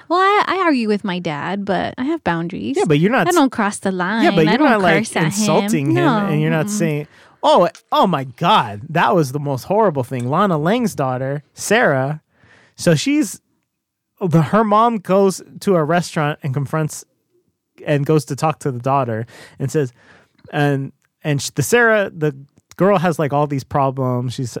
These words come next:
Speaker 2: in psychology, uh, she's in therapy.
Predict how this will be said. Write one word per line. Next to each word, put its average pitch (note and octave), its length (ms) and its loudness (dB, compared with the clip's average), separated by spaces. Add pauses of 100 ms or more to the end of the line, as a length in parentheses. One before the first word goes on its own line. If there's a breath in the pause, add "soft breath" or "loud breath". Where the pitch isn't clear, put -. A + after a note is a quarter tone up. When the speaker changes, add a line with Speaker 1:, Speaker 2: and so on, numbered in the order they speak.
Speaker 2:
in C3 240 -6
psychology, C3+ 560 -2 (340)
uh, B2 280 -2
she's B2+ 260 -6
in C3 200 -2
therapy. C#3 760 0